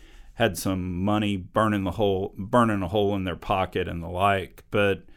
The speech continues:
any thoughts on kind of the debate we had?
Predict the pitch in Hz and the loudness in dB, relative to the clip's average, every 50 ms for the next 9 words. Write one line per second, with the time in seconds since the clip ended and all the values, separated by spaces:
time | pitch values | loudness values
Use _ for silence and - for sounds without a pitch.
0 | - - - - - - - - - - - - 120 135 147 147 127 120 - - | -20 -20 -20 -20 -20 -20 -20 -20 -20 -20 -8 0 2 4 4 4 2 0 0 2
1 | 110 107 110 113 - - - 110 101 95 87 - 110 101 98 92 92 87 87 85 | 4 6 6 4 4 0 -4 -4 -4 -4 -4 -4 -2 -2 -2 -4 -4 -6 -6 -4
2 | 85 95 98 101 92 - 107 95 92 90 101 95 95 101 101 101 92 92 | -2 0 0 0 0 0 -2 -2 -2 0 -2 0 0 0 0 -2 -4 -6